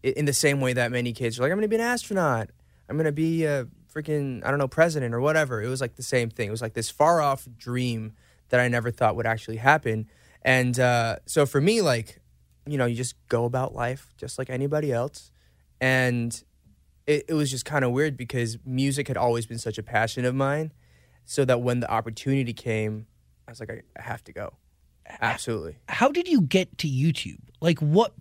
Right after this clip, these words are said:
Speaker 2: pushed you to even turn on a camera and perform in front of it? Because you could have kept just doing,
Speaker 1: Yeah.
Speaker 2: like, orchestra stuff
Speaker 1: Yeah,
Speaker 2: or
Speaker 1: yeah.
Speaker 2: being in the choir.
Speaker 1: I, so I guess for me,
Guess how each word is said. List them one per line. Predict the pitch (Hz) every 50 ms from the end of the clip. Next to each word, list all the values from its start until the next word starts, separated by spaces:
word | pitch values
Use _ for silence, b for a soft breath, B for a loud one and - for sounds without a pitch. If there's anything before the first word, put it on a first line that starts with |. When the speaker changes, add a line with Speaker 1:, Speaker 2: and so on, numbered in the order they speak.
| - -
Speaker 2:
pushed | - - 226 220 - - - 208
you | 214 208
to | 175 185 - -
even | 175 175 175 156 156 165 156 147 139 135 127 120
turn | - - 196 196
on | 185 180 180
a | 170
camera | 160 - - 165 160 160 160 160 156 151 151 147 147 143 143 139 135 - -
and | 151 139 127
perform | 139 127 - - 226 285 269
in | 233 202
front | - 185 165
of | 151 147
it? | 151
Because | 139 180 - 233 202 - B B B B B
you | 240 220
could | - -
have | 370
kept | - 339 214 -
just | 214 208 - -
doing, | - 208 196 190 180
Speaker 1:
Yeah. | 196 196
Speaker 2:
like, | 170 143 135 -
orchestra | 175 165 151 - 165 - 180 165
stuff | - - 185 175 170 170 165 160 160 160
Speaker 1:
Yeah, | 151
Speaker 2:
or | 143 135 135 127 120 123 -
Speaker 1:
yeah. | - 110 117 127
Speaker 2:
being | 131 143 143 135
in | 131
the | 131
choir. | - - 147 147 147 147 147 b b b b b _ -
Speaker 1:
I, | 226 240 254 269 277 269 - -
so | - - 240 233 226 - - - - _ _ _ _ -
I | 190 226
guess | 214 277 294 285
for | - - 196 175
me, | 170 156 156 165 190 220 226 214